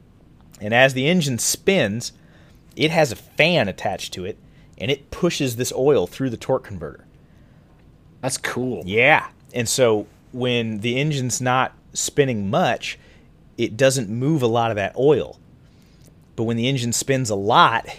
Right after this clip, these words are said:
Speaker 1: it pushes a ton of that oil, and then the other fan, or the other, the transmission side has its own fan. And it's, uh, man, if anybody's ever worked on, like, a turbine engine, like in an aircraft, you would totally get this. I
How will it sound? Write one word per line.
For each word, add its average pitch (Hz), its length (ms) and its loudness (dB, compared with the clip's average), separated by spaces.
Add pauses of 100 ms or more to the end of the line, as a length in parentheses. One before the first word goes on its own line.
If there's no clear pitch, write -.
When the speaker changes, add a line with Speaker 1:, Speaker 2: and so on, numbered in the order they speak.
(100)
Speaker 1:
it - 220 -10
pushes 127 380 -2
a 98 60 -8
ton - 480 -2
of 175 80 4
that 95 200 0
oil, 95 360 -2 (520)
and 117 160 -4
then 117 100 -2
the 113 240 -6
other 175 300 8
fan, 95 540 -8 (220)
or 120 60 0
the 127 140 2
other, 160 200 8
the 110 120 -4
transmission 156 520 -2
side 113 280 0
has 120 180 0
its 120 180 -8
own 196 280 2
fan. 71 420 -10 (460)
And 110 180 -2
it's, - 240 -2
uh, 92 360 0 (520)
man, 127 140 2
if - 80 -6
anybody's 196 320 4
ever 143 120 4
worked 120 200 2
on, 131 80 -6
like, 110 100 0
a 95 60 -6
turbine 117 600 -4
engine, 120 540 -6
like 101 160 -6
in 101 60 -6
an 92 100 -8
aircraft, 123 560 -2
you 104 60 -6
would 87 160 -8
totally 120 300 -2
get 110 220 -6
this. 127 320 -4
I 104 120 -6